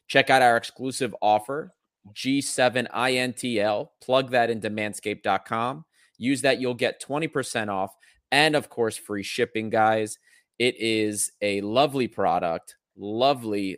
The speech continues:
lovely product. And I gotta tell, Costa's holding it up there,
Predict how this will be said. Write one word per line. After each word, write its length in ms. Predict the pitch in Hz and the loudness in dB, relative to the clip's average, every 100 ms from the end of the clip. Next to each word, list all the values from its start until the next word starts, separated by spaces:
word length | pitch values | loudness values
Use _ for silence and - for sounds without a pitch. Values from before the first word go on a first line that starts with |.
| - | -6
lovely 340 | 101 95 90 | -6 -4 -8
product. 600 | - 101 92 92 90 _ _ _ _ _ | -6 0 0 0 -4 _ _ _ _ _
And 280 | 107 107 104 - | -2 0 -2 0
I 100 | 123 | 4
gotta 220 | 143 143 | 4 4
tell, 160 | 123 101 | 0 -6
Costa's 340 | 123 139 143 135 | -2 0 0 0
holding 280 | 127 123 | -2 0
it 60 | 117 | 0
up 140 | 104 | -2
there, 460 | 110 135 135 139 | 2 4 6 4